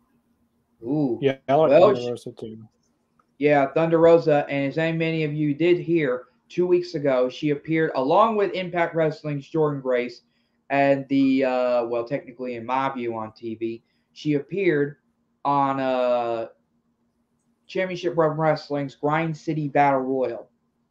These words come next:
Speaker 1: Or Grind City Rumble. Except she didn't wrestle much. She only wrestled for, like, two minutes against Jordynne Grace. Next thing you know, she got eliminated by, uh,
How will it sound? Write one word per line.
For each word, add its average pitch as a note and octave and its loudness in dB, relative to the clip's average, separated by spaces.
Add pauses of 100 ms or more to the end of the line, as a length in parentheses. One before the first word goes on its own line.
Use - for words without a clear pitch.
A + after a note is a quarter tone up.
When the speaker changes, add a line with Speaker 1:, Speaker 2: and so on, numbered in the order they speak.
(1120)
Speaker 1:
Or A2+ -18
Grind C3+ -4
City A#2+ -6
Rumble. B2 -8 (2750)
Except C#3 -2
she C#3+ -6
didn't B2+ -6
wrestle D3+ -2
much. A#2 -8
She C3+ -14
only C3 -8
wrestled D3 -2
for, B2+ -8
like, A#2+ -4
two D3 -4
minutes C#3+ -6
against C3+ -10
Jordynne C#3 -4
Grace. D#3 0
Next D3+ -10
thing D#3 -8
you D3 -6
know, F3 -4
she F3 -10
got F#3+ 2
eliminated E3+ -2
by, E3+ 4
uh, E3 2